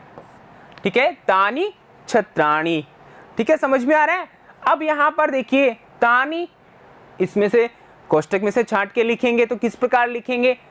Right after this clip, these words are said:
तानी कमलानी। क्या लिखेंगे? तानी कमलानी, ठीक है, समझ में आ रहा है ना विद्यार्थियों? अब यहाँ पर देखिए, दूसरे तरीके से दे दे,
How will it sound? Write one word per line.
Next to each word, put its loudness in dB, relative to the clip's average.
तानी 0
कमलानी। 0
क्या 2
लिखेंगे? -2
तानी 0
कमलानी, 0
ठीक -2
है, 0
समझ -2
में 2
आ 4
रहा 2
है -4
ना 0
विद्यार्थियों? -2
अब 0
यहाँ -2
पर -2
देखिए, 0
दूसरे 0
तरीके 0
से 0
दे 2
दे, 0